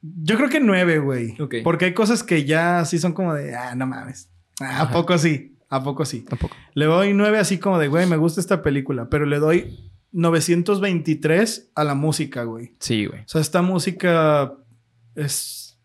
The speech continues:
Speaker 1: increíble, güey. O, o sea, hay canciones de Disney que me gustan un chingo.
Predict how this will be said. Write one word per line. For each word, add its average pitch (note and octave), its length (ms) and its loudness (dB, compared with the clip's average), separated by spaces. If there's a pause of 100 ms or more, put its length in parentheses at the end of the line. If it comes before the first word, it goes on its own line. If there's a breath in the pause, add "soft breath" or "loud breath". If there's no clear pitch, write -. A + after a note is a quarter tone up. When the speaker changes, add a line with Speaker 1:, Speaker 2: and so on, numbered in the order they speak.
Speaker 1:
increíble, D#3 580 4
güey. C3+ 240 2
O, - 380 -8
o D3+ 60 -6
sea, D#3+ 140 -2
hay D3+ 120 0
canciones G3+ 460 2
de D#3+ 140 4
Disney F3+ 480 4
que C#3+ 200 0
me B2 120 -2
gustan D3+ 360 0
un F3 140 2
chingo. E3+ 540 0